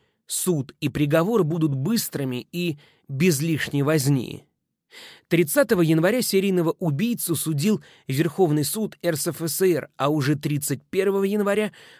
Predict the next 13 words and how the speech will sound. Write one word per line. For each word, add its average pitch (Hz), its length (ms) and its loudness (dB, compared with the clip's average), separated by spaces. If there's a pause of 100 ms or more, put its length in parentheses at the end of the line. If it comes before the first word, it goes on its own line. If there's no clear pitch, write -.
(120)
поздно 170 380 2
вечером 185 540 0
Ионисяна 151 600 0
расстреляли. 143 840 -2 (400)
С - 140 -4
момента 143 520 0 (480)
первого 180 440 2
убийства 147 760 -2 (100)
и 151 340 -4 (120)
до 151 320 2
расстрела - 800 -2 (420)
прошло - 600 -4 (720)
сорок - 580 -4